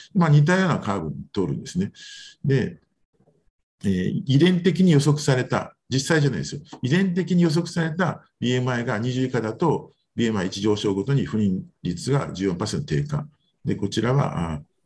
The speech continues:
一ごとに十八パーセント上昇ということで、まあ、似たようなカーブが描かれるなということですね。次のスライドが、えーっとですね、これはですね、えーっと、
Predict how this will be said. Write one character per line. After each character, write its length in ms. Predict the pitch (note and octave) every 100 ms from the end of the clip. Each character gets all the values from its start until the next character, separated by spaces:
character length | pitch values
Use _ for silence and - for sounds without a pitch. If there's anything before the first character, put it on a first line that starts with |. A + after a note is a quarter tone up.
| _
一 220 | F#2 G#2+
ご 100 | G#2+
と 80 | F#2+
に 100 | E2
十 140 | E2
八 220 | F2 E2+
パ 80 | -
ー 60 | E2+
セ 100 | E2+
ン 100 | C#2+
ト 120 | - - _ _
上 220 | - F2
昇 200 | D#2 E2+
と 180 | F2 C#2 - _
い 80 | F2
う 80 | E2+
こ 80 |
と 80 | F2
で、 140 | D2+ -
ま 100 | -
あ、 20 |
似 140 | A2+
た 140 | A#2 F3
よ 60 |
う 20 |
な 100 | C#3+
カ 200 | G2+ F#2+
ー 20 | E2
ブ 100 | D2+
が 160 | C#2+ - -
描 220 | F2+ F2
か 100 | E2+
れ 80 | E2+
る 140 | D2+
な 140 | E2+ E2+
と 80 | - - _ _ _ _ _ _ -
い 80 | F#2
う 60 |
こ 100 | F2
と 100 | D2+
で 120 | C#2+
す 120 | C2+ D2+
ね。 200 | D#2 - - _ _ _ _ _ _ _ _ _ -
次 180 | C#3+ D#3
の 140 | D#3+
ス 160 | C#3+ C#3+
ラ 160 | C#3
イ 40 | C#3
ド 140 | C#3+
が、 320 | D3 D3 - - _ - - _
え 260 | G#2+ G#2+ G2+
ー 100 | G2+
っ 40 |
と 140 | - G#2+
で 80 | E2
す 140 | -
ね、 80 | E2+ -
こ 100 | C#3+
れ 80 | D3
は 120 | D3+
で 100 | G2+
す 200 | - F2
ね、 240 | F2 D2 - _ _ _
え 400 | G2+ G2 F#2 -
ー 20 |
っ 40 | -
と、 420 | - C#3 E2 D2